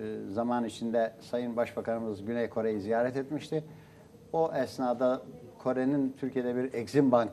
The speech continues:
şubesi açması da, e, gündeme gelmiş ve memnuniyetle bu, e, şubenin, e, Türkiye'de de açılmasını, e, kararlaştırmışlardı.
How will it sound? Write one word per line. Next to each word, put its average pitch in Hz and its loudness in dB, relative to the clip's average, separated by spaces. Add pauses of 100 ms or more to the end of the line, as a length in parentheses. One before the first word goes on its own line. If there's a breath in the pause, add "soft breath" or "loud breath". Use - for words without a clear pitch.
(140)
şubesi 120 0
açması 117 -2
da, 113 4 (420 loud breath)
e, 107 -2
gündeme 117 4
gelmiş 113 2
ve 123 2
memnuniyetle 117 0
bu, 117 -2 (380 loud breath)
e, 113 0
şubenin, 123 0 (120)
e, 113 -2
Türkiye'de 117 -2
de 110 2
açılmasını, 113 -2 (420 loud breath)
e, 113 0
kararlaştırmışlardı. 120 0